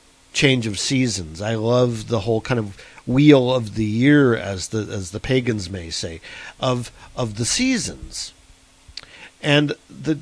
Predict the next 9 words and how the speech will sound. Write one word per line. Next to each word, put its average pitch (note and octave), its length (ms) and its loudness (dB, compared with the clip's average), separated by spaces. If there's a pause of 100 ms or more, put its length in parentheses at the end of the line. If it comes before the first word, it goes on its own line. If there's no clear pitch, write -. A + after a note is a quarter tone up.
my D#3 160 0
two D4+ 220 4
favorite G#3+ 400 2
seasons C3 800 0 (480)
in D3 120 0
recent D3 380 4
years C#3+ 380 2 (240)
have D3+ 320 0
been D3+ 340 4